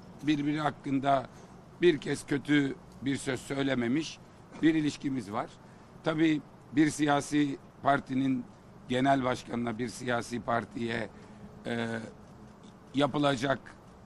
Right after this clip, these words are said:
davet ya da çağrı, e,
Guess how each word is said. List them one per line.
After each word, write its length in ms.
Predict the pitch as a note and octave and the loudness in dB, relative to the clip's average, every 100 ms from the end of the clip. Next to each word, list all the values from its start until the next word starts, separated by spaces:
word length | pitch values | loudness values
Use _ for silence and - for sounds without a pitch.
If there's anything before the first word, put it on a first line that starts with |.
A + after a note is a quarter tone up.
| - | -4
davet 500 | C3 C3+ C3 C3 - | 2 4 2 -4 -6
ya 160 | C3 B2 | -6 -4
da 160 | B2 | -4
çağrı, 540 | - B2 A#2+ A#2 D3+ D3+ - - - - A#2+ | -2 2 2 2 -2 -4 -10 -20 -20 -12 -4
e, 240 | A#2+ A#2+ | -2 -2